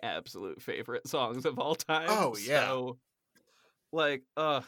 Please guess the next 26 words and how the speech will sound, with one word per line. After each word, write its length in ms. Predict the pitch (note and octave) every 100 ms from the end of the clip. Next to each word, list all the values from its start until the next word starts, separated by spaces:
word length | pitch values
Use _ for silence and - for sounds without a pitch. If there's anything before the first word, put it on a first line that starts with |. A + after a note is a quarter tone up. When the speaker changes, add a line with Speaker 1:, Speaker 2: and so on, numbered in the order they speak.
| - D3
Speaker 1:
and 120 | C3+
when 140 | C#3
I'm, 160 | C3+ C3+
like, 180 | C3 B2+
sitting 440 | - C#3+ C3 C3
down 340 | B2+ B2 A#2+ B2
to 140 | C3
write 420 | A2 A2 A2 -
something, 580 | - B2 G#2+ A2+ A2+ A2+ -
like, 220 | A#2 G2+
super 500 | - A2 G#2 G#2+ G#2
epic 360 | G#2 - G#2+ G#2+
Speaker 2:
Yep. 200 | A#2+ B2 -
Speaker 1:
or, 120 | A2+
like, 220 | G#2+ A2+ -
attempting 580 | A#2+ - G#2 - A2+
to 100 | A2+
write 260 | A2+ A2+ -
something 320 | A#2 A2 A#2+
epic, 420 | A#2 A#2 B2 A#2 -
I 120 | A2+
go 240 | G#2+ F#2+ G#2+
immediately 600 | G2 G2 - E2+ F2 -
to 80 | -
those. 380 | F2+ G2 B2+ - _ _ _ _ _ _
Um, 460 | D#3 C#3+ C#3 B2